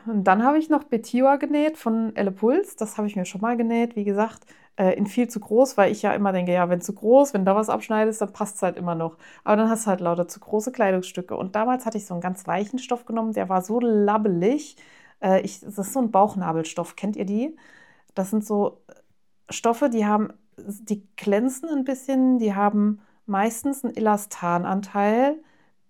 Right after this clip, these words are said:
Bestenfalls ist es eine Viskose, meistens ist es ein Polystoff, sieht so ein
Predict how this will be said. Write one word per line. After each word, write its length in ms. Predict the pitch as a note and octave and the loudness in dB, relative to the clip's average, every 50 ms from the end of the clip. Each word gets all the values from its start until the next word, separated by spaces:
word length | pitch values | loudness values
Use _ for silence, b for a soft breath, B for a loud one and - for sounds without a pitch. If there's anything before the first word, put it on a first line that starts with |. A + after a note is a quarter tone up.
| _ _ _ _ _ _ | _ _ _ _ _ _
Bestenfalls 720 | - A3 A3+ A3+ - - C#4 C4 C4 - A#3 A3 A3 G#3+ G#3+ | 0 0 0 0 -2 -4 -4 -4 -2 0 0 0 0 0 -2
ist 140 | G3 G3+ G3+ | -8 -8 -8
es 160 | G3 G3+ - | -6 -4 -2
eine 140 | G3+ G3+ F#3+ | -2 -2 -2
Viskose, 600 | G3 F#3+ F#3+ - - - G3+ A3 B3+ B3+ C4 A#3 | -4 -4 -6 -8 -6 -2 0 0 0 0 0 -2
meistens 500 | A3 G3+ F3+ G#3 G#3 - - A3+ G#3+ - | 0 0 0 0 -2 -2 -4 -6 -6 -6
ist 140 | G#3 G3 | -8 -6
es 180 | G3+ G3+ G3 - | -6 -6 -4 -4
ein 140 | G3 F#3+ F#3+ | -6 -6 -6
Polystoff, 560 | - - - G#3+ A#3+ B3+ B3 B3 - G3 G3 | -8 -6 -2 -2 0 0 -2 0 -2 -4 -4
sieht 180 | - - G#3+ - | -4 -10 -8 -4
so 120 | A3 G#3+ | -4 -4
ein 80 | G#3 | -4